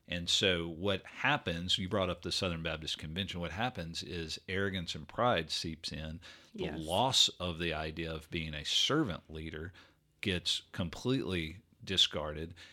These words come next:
Speaker 1: and you begin to lean on the authority rather than to lean on the fact that I'm an ambassador for
Speaker 2: Mm.
Speaker 1: Christ, I'm the representative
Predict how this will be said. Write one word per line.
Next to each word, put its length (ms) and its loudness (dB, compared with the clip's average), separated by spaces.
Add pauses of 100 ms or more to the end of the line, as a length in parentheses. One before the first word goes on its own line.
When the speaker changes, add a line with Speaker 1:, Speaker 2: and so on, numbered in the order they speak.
(220)
Speaker 1:
and 180 4
you 80 2
begin 440 2
to 120 -4
lean 340 2
on 180 2
the 140 0
authority 800 0
rather 300 0
than 340 -4
to 100 -6
lean 380 0
on 140 -2
the 60 -6
fact 360 -6
that 140 -4
I'm 220 -4
an 80 -6
ambassador 640 -4
for 160 -6
Speaker 2:
Mm. 100 -4
Speaker 1:
Christ, 360 -2
I'm 200 -6
the 100 -8
representative 1000 -2